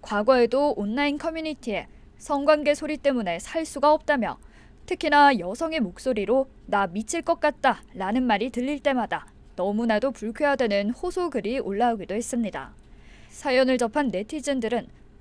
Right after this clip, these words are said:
"부끄러운 줄 알아야지. 층간소음 당해보지 않으면 모른다. 그냥 소리를 질렀나 보네. 배려심 없다." 등의 반응을 보이며 공분했습니다. 한편 공동주택 층간소음의 범위 및 기준에 관한 규칙에 따르면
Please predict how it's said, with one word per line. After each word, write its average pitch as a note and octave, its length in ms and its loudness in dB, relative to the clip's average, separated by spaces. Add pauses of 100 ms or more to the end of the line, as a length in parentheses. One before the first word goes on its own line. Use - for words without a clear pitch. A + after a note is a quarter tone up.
"부끄러운 D#4+ 440 2
줄 E4+ 80 2
알아야지. B3 560 2 (400)
층간소음 E4 840 2
당해보지 C#4 560 -2
않으면 A#3 360 2
모른다. A3+ 560 -6 (540)
그냥 G#3+ 420 2
소리를 D4 400 -2
질렀나 D#4 360 -2
보네. A#3+ 300 -2 (220)
배려심 B3 460 0
없다." - 420 -6 (260)
등의 A#3 260 -4
반응을 B3 380 -2
보이며 A#3 520 -2
공분했습니다. G#3+ 880 -6 (560)
한편 D4+ 540 2
공동주택 C#4 760 -2
층간소음의 E4+ 760 2
범위 G#3 400 -4
및 B3+ 240 -4
기준에 A#3+ 400 -4
관한 A#3+ 260 -2
규칙에 C#4 380 -4
따르면 G#3+ 420 -2